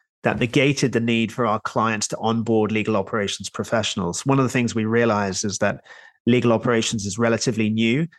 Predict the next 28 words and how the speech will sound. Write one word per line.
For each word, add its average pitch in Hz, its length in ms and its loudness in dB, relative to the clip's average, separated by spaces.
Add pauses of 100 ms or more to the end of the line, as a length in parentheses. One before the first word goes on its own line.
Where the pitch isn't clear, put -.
(200)
but 120 120 2
also 139 260 2
there 113 140 2
is 107 100 -4
a 110 60 -6
certain 113 400 -2
size 107 400 0
of 101 120 -8
law 107 200 2
department 101 500 -2
that - 160 -12
does 113 220 2
not 98 160 -2
have 98 440 -2
legal 101 220 0
operations 95 480 -2
professionals 101 580 -4
at 101 100 -2
this 98 140 -2
time, 95 400 -2
nor 123 380 2
may 107 160 0
they 101 160 -2
need 104 280 -2
those 95 220 -4
types - 360 -6
of - 80 -16
professionals. - 680 -6